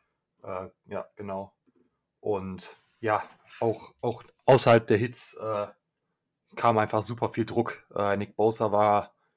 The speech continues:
hat im, im Backfield gelebt. Äh, auch wenn er gestern leider seinen, seinen Sack, äh, Rekord nicht aus-, ausbauen konnte, seinen,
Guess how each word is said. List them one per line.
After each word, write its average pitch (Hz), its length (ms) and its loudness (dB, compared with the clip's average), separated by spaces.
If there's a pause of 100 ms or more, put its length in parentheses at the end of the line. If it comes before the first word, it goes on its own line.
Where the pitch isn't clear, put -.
(120)
hat 107 200 -6
im, 101 400 -6 (160)
im 110 160 -10
Backfield 110 340 -4
gelebt. 110 540 -2 (1160)
Äh, - 60 -10
auch 107 320 -6
wenn 104 100 -6
er 101 220 -2
gestern 107 400 -6
leider 107 260 -2
seinen, 101 600 -2
seinen 101 300 -4
Sack, - 460 -4
äh, 95 440 -4 (440)
Rekord 113 500 -2
nicht 113 160 -6
aus-, - 280 -2
ausbauen 113 460 -2
konnte, 107 320 -4
seinen, 104 400 -4